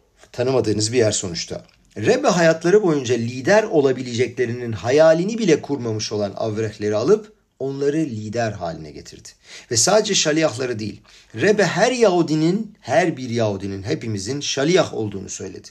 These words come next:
Aramızdan çok kişi, şaliyah bile olmayan kişilerin sokakta durup insanlara tefilin takmaya çalıştıklarını görmüştür. Sokakta durup Yahudileri ça-, yaklaştırmaya çalıştıklarını, onlara Şabat mumları dağıttıklarını gördü.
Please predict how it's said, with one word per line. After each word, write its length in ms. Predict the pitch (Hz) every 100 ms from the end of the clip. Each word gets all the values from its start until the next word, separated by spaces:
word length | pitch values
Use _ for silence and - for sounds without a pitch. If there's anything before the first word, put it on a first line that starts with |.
| _ - - -
Aramızdan 460 | 147 175 185 240 247
çok 260 | 220 -
kişi, 380 | - - 101 - _ - -
şaliyah 460 | - - 180 214 -
bile 120 | 170
olmayan 360 | 170 170 151 127
kişilerin 600 | - 117 120 113 110 - _ _ _
sokakta 640 | - 170 165 170 170 190
durup 220 | 160 160
insanlara 520 | 160 143 151 147 156 156
tefilin 380 | 131 147 165
takmaya 380 | 170 135 135 123
çalıştıklarını 600 | 117 110 104 - 107 101
görmüştür. 640 | 95 95 85 - - - _ _ -
Sokakta 520 | - 156 165 170 180
durup 220 | 156 156 151
Yahudileri 420 | 139 131 131 131
ça-, 320 | 117 147 95
yaklaştırmaya 600 | 117 123 113 - 117 110
çalıştıklarını, 640 | 107 98 - - - 85 80 - _ -
onlara 320 | 151 165 165
Şabat 400 | - 151 165 170
mumları 380 | 160 147 139 131
dağıttıklarını 560 | 123 - 113 110 107
gördü. 340 | 98 98 82